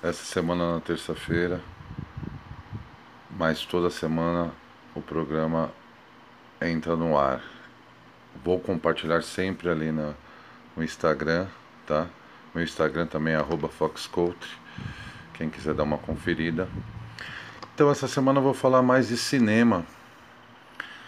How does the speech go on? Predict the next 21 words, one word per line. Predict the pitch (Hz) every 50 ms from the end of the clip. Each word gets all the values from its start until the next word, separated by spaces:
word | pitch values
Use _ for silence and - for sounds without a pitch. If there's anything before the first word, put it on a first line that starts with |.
| - - - - - - - - - - - - - - - -
Eu | 80
tô | 80 - 92
aqui | 87 - -
falando | - - 90 92 98
de | 90
pandemia | - - 98 92 87 85 82 85 87 92 90
já | 82 80 90 90 90 87 87 80 73 69 64
há | 80
dias | 80 - 71 82 92 98 92 82
os, | 76 82 85 78 - - - - - - - - - - - - - - - - - - - - -
nos | 87 87 87 82 -
programas, | - - 82 80 71 78 80 87 87 90 92 87 82 -
mas | 80 85 82 82 85 85 76 - -
essa | 82 85
semana | - - - - 92 82 85 87 90
eu |
vou | 90 87
falar | 87 - 92 87 87
mais | 87 90 90 80
de | 82
cinema. | 80 - - 101 95 87 82 85 85 82 78